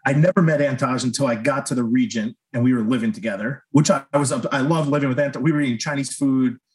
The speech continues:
We were playing, uh, Bass Hunter. We, we were, I weighed in at, like, ten pounds, fifteen pounds over. Coach White was so mad at me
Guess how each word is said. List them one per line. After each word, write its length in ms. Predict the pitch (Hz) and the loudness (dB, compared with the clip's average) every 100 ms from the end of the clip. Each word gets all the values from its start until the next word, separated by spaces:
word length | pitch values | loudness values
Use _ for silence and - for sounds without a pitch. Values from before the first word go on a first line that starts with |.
| _ | _
We 100 | 147 | -2
were 40 | 147 | 0
playing, 400 | 147 127 113 101 | 0 -2 -4 -6
uh, 180 | 120 110 | -6 -6
Bass 340 | 95 135 127 | -2 -2 -2
Hunter. 240 | 135 123 123 | -4 -4 -2
We, 100 | 127 | 0
we 140 | 151 | 2
were, 240 | 156 127 - - _ - | 2 -2 -8 -20 _ -2
I 140 | 180 | 0
weighed 360 | 185 160 165 156 | 2 2 0 0
in 400 | 156 175 220 - | 0 0 -2 -4
at, 260 | 143 131 - | -6 -6 -4
like, 240 | 123 107 | -4 -4
ten 240 | - 165 165 | -2 0 0
pounds, 400 | 160 147 147 131 | -2 -4 -4 -2
fifteen 380 | 165 - 151 | -4 -2 -4
pounds 260 | 131 135 131 151 | -4 -4 -4 -2
over. 220 | 147 131 - | -2 -2 -2
Coach 280 | - 175 175 | 0 0 0
White 200 | 160 143 | -2 -2
was 180 | 135 | -4
so 240 | - 202 202 | -4 0 2
mad 300 | 175 175 175 | 2 0 -4
at 100 | 147 | -4
me 240 | 120 104 | -4 -6